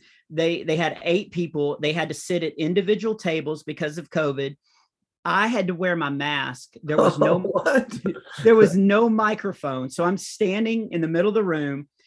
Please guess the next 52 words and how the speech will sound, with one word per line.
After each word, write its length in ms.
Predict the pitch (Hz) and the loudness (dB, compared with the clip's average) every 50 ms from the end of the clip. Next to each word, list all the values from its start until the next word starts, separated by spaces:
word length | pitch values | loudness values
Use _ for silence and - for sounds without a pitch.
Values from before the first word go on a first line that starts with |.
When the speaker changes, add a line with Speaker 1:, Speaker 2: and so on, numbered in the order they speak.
| _ _ _ _ _ _ - | _ _ _ _ _ _ -12
Speaker 1:
trying 280 | - - 175 180 190 214 | -4 -2 0 0 2 2
to 60 | 214 | 2
do 120 | 180 220 208 | 0 0 0
my 120 | 220 208 | 0 -2
show 460 | 180 - - 175 165 160 151 151 156 - | -2 -2 -2 0 0 0 0 -2 -2 0
with 220 | 175 190 190 - | -2 -2 0 0
a 60 | 196 | -2
mask 420 | 185 185 175 170 165 160 - - 151 | -2 -2 -2 -2 -4 -6 -8 -8 -6
on. 340 | 143 139 131 131 143 175 _ _ _ _ _ _ _ _ _ _ _ - - _ - - | -6 -4 -4 -6 -8 -10 _ _ _ _ _ _ _ _ _ _ _ -20 -20 _ -18 -6
There, 420 | 175 151 202 220 226 220 220 - | 2 4 4 6 6 4 2 0
the 200 | 175 170 180 175 | 0 -2 -2 0
eight 200 | 196 202 220 - | 0 -2 -2 -2
people 320 | - 220 233 - 226 185 170 | -4 -4 -2 -2 0 0 0
are 60 | 160 | 0
l-, 160 | 160 160 165 - | -2 -4 -8 -10
just, 260 | 165 147 151 - - _ _ - | -10 -12 -12 -12 -14 _ _ -4
you 120 | 180 160 | -2 -2
know, 80 | 143 127 | -2 -2
playing 320 | - - 160 165 165 165 | -4 -4 -2 -2 -2 -2
on 80 | 151 151 | -2 -4
their 80 | 139 | -4
phones. 540 | - - 175 170 170 156 147 147 147 - - _ - - _ _ _ _ _ _ _ _ _ - - | -4 -2 -2 0 0 0 -2 -4 -6 -12 -20 _ -20 -20 _ _ _ _ _ _ _ _ _ -6 -2
And 480 | 196 185 180 170 165 165 - 165 156 | 0 2 2 0 0 -4 -6 -6 -2
the, 400 | 160 175 170 160 160 151 139 147 | 0 2 2 2 0 -2 -4 -4
um, 320 | 160 156 147 139 135 131 _ _ _ _ _ _ _ _ - | -4 -4 -4 -4 -6 -8 _ _ _ _ _ _ _ _ -2
and 120 | 175 175 | 0 2
like 160 | 180 196 190 208 | 2 2 0 -2
I 40 | |
said, 200 | 185 - 220 202 | -2 -2 -2 -2
the 80 | 165 156 | -2 -4
patients 440 | - - 240 277 - - 320 - - | -2 -2 -2 -2 0 -4 -6 -6 -6
were 80 | 180 | -6
just 220 | 160 147 147 - - | -8 -8 -10 -12 -8
walking 400 | 151 160 170 185 190 - 170 160 | -4 -2 -2 -2 -2 -4 -8 -8
around 340 | 139 135 143 165 214 233 196 | -6 -4 -2 -2 -2 -2 -2
and 100 | 151 139 | -4 -6
everything. 440 | 135 120 127 - - 123 131 120 - | -6 -8 -10 -10 -10 -10 -10 -8 -6
And 100 | 139 147 | -6 -6
at 80 | 143 151 | -6 -4
one 240 | 170 208 294 311 - | -4 -4 -4 -4 -6
point, 300 | - 202 175 165 143 110 | -6 -4 -4 -2 -2 -2
I 60 | 151 | -2
noticed 360 | 151 170 170 170 160 - - | -2 0 -2 -2 -4 -6 -6
two 100 | - 202 | -4 -4
of 60 | 190 - | -4 -4
the 60 | 151 | -6
staff 320 | - - 180 196 196 - | -6 -4 -2 -2 -2 -2
members 320 | - 170 156 147 131 - 147 | -4 -6 -4 -6 -8 -8 -4
looked 240 | 165 180 180 - | -4 -4 -4 -2
up 160 | 196 196 196 190 | -4 -4 -2 -2
at 180 | 165 147 123 | -4 -4 -4
me 260 | 135 139 139 139 139 | -6 -8 -8 -8 -10